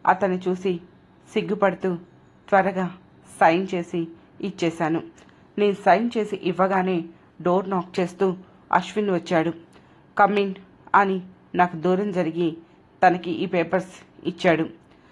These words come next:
రివర్స్లో నాకు బ్యాంక్ పాస్‌బుక్, డెబిట్ కార్డు ఇచ్చాడు అశ్విన్. నాకా అదేదో వింత వస్తువును చూసినట్లు అడిగాను. "ఎస్ మేడం" అని అంతే వినయంగా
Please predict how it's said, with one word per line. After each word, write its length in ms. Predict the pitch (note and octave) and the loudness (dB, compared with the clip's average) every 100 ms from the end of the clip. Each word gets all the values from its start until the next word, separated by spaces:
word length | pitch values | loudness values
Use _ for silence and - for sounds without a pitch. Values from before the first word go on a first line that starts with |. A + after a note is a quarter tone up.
| - - | -20 -4
రివర్స్లో 600 | F#3 G3+ A3 A3 G3 F#3 E3+ - _ _ - | 2 4 2 0 0 -2 -2 -16 _ _ -2
నాకు 340 | F3+ F#3 F3 E3+ - _ - | 0 0 -2 -4 -18 _ -2
బ్యాంక్ 420 | E3 F3+ G3 - | 4 4 2 0
పాస్‌బుక్, 600 | F#3+ - F#3+ F#3+ F#3 F3+ - _ - | 0 0 -6 -2 -2 -2 -12 _ -4
డెబిట్ 340 | E3 E3+ - | -2 -2 -2
కార్డు 260 | - F3 E3 - _ - | 0 0 0 -12 _ -10
ఇచ్చాడు 440 | G3 F#3 F#3+ E3+ G3 | -8 0 2 2 0
అశ్విన్. 380 | F3 - - D3 - - _ _ _ | -4 -4 -6 -6 -8 -18 _ _ _
నాకా 520 | F#3+ F#3 F#3 F3+ F#3 - - - - | 2 2 2 -2 -2 -10 -20 -14 0
అదేదో 520 | E3+ F3 F3+ E3 E3 - _ _ _ - | 2 4 2 -2 -4 -10 _ _ _ -10
వింత 300 | D#3 E3 F#3+ | -2 0 2
వస్తువును 400 | F#3 F3+ F#3+ F#3 E3+ | 0 0 -2 -2 -4
చూసినట్లు 540 | E3+ D#3+ E3 F3+ E3+ - _ _ - | -4 -6 -4 -4 -4 -8 _ _ -2
అడిగాను. 460 | F#3 F3+ D#3+ E3 E3+ - - - _ - | 0 0 0 0 -2 -8 -20 -20 _ -2
"ఎస్ 240 | G3 G#3 G#3 | -2 -2 -2
మేడం" 280 | G3 F3+ F3+ - _ _ _ - | -2 -2 -6 -14 _ _ _ 0
అని 300 | G3 F#3+ F3+ - - - | 2 2 -2 -8 -8 0
అంతే 340 | D#3 F3 A3 | 2 2 2
వినయంగా 540 | G3+ G3 F#3+ F#3+ F3+ | 2 2 2 2 2